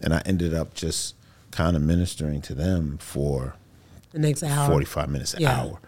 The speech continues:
Speaker 1: You know what I'm saying? And then that dispersed. And I was like, "Ah, I'll just, I'll have that. This is what they do here. Cool. I'll be
Speaker 2: Yeah.
Speaker 1: there the next time." And that was the only opportunity that
Speaker 2: Wow.
Speaker 1: I had to meet everybody.
Speaker 2: Yeah.
Speaker 1: So I missed that opportunity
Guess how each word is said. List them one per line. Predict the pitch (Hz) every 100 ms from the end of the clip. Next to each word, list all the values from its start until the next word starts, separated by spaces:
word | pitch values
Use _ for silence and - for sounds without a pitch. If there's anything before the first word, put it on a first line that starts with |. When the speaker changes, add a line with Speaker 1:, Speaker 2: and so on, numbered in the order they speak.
| - - -
Speaker 1:
You | 90
know | 85
what | 73
I'm | -
saying? | 90 78 76
And | 69 80
then | 80 71 69
that | 87 64
dispersed. | 78 - - 85 85 - - - - -
And | 104
I | 107
was | 87
like, | 76 -
"Ah, | 101 - - - - -
I'll | - 123
just, | 98 98 - - -
I'll | 120
have | 107 90
that. | 90 87 - - -
This | 67 110 -
is |
what | 113 110
they | 104
do | 95 110
here. | 110 117 110 107 - - _
Cool. | - 110 85 -
I'll | - 92
be | 95
Speaker 2:
Yeah. | 90
Speaker 1:
there | 85
the | 76
next | 90 98
time." | - - - -
And | 95
that | 98
was | 101
the | 98 90
only | 92 90 87 - -
opportunity | 87 82 73 - 101 87 76
that | -
Speaker 2:
Wow. | 156 147
Speaker 1:
I | 98
had | 92 101
to | -
meet | 76 69
everybody. | - - - -
Speaker 2:
Yeah. | 170 143
Speaker 1:
So | 131
I | 87
missed | 90 101 123 127
that | 85 76
opportunity | 71 - - 101 110 127 151 175